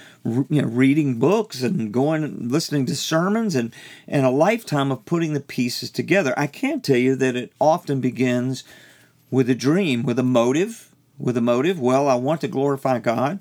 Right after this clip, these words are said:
Well, what do I have to work with? It's kinda like looking in the kitchen cabinets when you're about to fix dinner. Haven't you come up with some creative things to eat when,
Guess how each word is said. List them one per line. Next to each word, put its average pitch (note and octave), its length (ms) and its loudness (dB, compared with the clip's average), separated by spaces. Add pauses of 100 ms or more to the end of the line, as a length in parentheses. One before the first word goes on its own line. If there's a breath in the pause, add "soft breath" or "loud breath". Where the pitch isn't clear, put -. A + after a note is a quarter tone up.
(380 loud breath)
Well, B2 140 2
what A#2 120 2
do B2 80 -2
I B2+ 60 4
have C#3 220 -2
to E3 80 0
work A3 260 -2
with? - 400 -4
It's - 140 -12
kinda D3 180 -2
like C3 240 2 (640 loud breath)
looking C#3 340 0
in C#3 100 0
the C#3 120 0 (360 soft breath)
kitchen D3 300 -2
cabinets D3 480 0
when D3 120 -2
you're C#3+ 100 0
about C#3+ 240 0
to C#3+ 40 -8
fix D#3 300 -6
dinner. F#3+ 400 -2 (460 soft breath)
Haven't C#3 280 0
you C3 100 -2
come D3+ 180 -2
up C#3+ 100 -2
with C3 120 -2
some B2+ 160 -4
creative C3+ 580 2
things D3 440 -2
to D#3 100 -2
eat D3 360 0
when, B2+ 260 -2